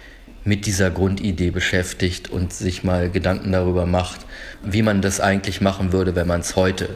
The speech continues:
aufsetzen würde. Ich habe mal ein Projekt gemacht, das dann in einem Papier gemündet ist.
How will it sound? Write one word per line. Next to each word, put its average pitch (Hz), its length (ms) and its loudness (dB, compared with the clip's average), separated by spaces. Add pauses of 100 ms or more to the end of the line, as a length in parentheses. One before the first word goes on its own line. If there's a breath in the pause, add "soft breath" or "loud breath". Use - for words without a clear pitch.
(400)
aufsetzen - 600 -2 (100)
würde. - 220 -10 (360 loud breath)
Ich - 120 0
habe 117 140 2
mal 104 180 4
ein 95 100 -2
Projekt 101 380 0
gemacht, 107 500 -2 (480 loud breath)
das - 240 -2
dann 95 300 2
in 95 280 -4
einem 92 260 0
Papier 104 420 0
gemündet 120 480 2
ist. - 380 -4